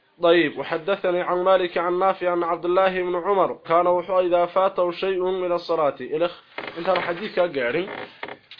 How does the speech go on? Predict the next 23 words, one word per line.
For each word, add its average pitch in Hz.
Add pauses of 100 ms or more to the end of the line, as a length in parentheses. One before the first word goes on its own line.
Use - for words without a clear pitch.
(220)
حديث 185
كهرين 190
صومر 196
لقراءة 170
مين 196
فرفرين. 165
الشيخ 202 (480)
آثارتي 175
أما 156
حديث 160
يكسو 196
أرارتي 156
في 165
هذا 185
الباب 170 (100)
مصور. 151 (1120)
الشيخ 214
وحو 208
كجوجي 185
كلي 185
أمر 208
خاص 180
حويان. 190